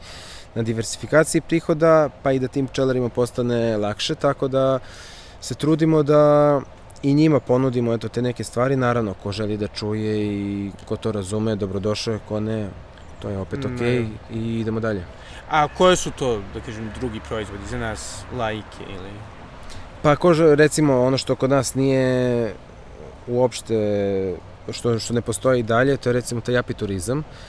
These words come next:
Speaker 1: gde vi u Ljubljani imate, recimo, pčelinji put, gde se prate neke prodavnice u gradu koje prodaju pčelinje proizvode, isprati se gde su postavljene neke košnice, njima u gradskom parku se nalazi jedan mali pčelinjak,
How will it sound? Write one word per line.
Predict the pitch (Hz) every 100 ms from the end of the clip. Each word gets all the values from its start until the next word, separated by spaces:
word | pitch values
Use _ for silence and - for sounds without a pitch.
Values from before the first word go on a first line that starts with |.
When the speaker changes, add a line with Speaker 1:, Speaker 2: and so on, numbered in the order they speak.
| - - - -
Speaker 1:
gde | 104
vi | 120
u | 123
Ljubljani | 120 113 120 123 127
imate, | 123 131 120 - 120
recimo, | 117 113 131
pčelinji | 107 120 117 120
put, | 104 104 127 135
gde | 117 110
se | 113 107
prate | 120 117 110
neke | 104 101 - 104 101 98
prodavnice | - 131 131 135 131 -
u | 123
gradu | 117 120 123 120
koje | 123
prodaju | 113 113 107 107
pčelinje | - 110 113 110 - - -
proizvode, | 120 110 117 110 117 113 113 110 104 - - -
isprati | 113 - 113 -
se | 107 - 110 107 107 104 104 101
gde | 107 113
su | -
postavljene | 117 - 113 113
neke | 113
košnice, | 107 117 107 123 - 117 113 113 110
njima | 113 113
u |
gradskom | 107 113 - 113
parku | 113 117 -
se | 117 117
nalazi | 113 113 110 117
jedan | 117 117
mali | 117 117
pčelinjak, | 110 120 117 120 117 -